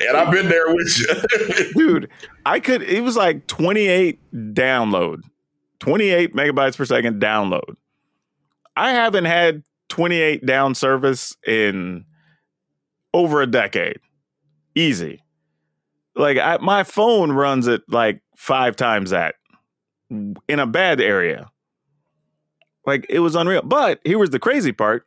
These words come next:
Speaker 2: is that if you could manage all your work, <laughs> you could actually get it uploaded and sent where you wanted to go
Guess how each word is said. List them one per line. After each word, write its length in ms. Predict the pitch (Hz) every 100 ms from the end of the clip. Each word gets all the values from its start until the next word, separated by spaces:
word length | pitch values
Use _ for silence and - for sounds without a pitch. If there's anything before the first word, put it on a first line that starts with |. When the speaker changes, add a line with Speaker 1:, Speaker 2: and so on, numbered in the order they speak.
| _ _ _ _ _ _ _ _ _
Speaker 2:
is 80 | 120
that 160 | 143 151
if 140 | 170
you 120 | 208
could 280 | 226 226 165
manage 480 | 139 175 247 165 156
all 160 | 156
your 120 | 139 117
work, 460 | 135 110 - - - - 147 - 208 -
<laughs> 640 | _ _ - - 160 -
you 120 | 180
could 120 | 180 208
actually 300 | 269 294 220
get 160 | 175
it 80 | 170
uploaded 460 | 165 - 170 165 151
and 100 | 139
sent 180 | 160
where 120 | 151 151
you 100 | 147
wanted 200 | 233 175
to 60 |
go 280 | 131 127 143